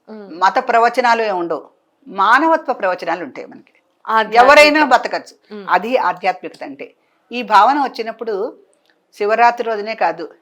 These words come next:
Speaker 2: ఏ రాత్రైనా మనకి మన్ని మనం తెలుసుకునే అవకాశం దొరుకుతుంది. అప్పుడు ఆధ్యాత్మికంగా మనం ఎదగటం చాలా ఈజీ.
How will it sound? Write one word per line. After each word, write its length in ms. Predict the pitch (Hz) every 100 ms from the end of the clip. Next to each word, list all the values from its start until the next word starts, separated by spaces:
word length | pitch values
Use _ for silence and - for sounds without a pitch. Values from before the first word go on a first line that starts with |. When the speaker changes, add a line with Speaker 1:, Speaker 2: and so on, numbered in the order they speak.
| -
Speaker 2:
ఏ 300 | 180 185 220
రాత్రైనా 680 | 220 185 180 190 185 208 262
మనకి 460 | 180 170 247 330 _ _ _ _ _ _ _ _ _ -
మన్ని 240 | 190 240
మనం 220 | 285 269 240
తెలుసుకునే 440 | 220 220 233 226 202 - -
అవకాశం 440 | 185 202 202 185
దొరుకుతుంది. 360 | 165 - - 139 - _ 180
అప్పుడు 480 | 208 - 302 359 - -
ఆధ్యాత్మికంగా 720 | 196 214 262 269 240 226 208 220
మనం 340 | 208 180 170
ఎదగటం 360 | 170 196 202 202
చాలా 340 | 196 180 226
ఈజీ. 400 | 190 208 220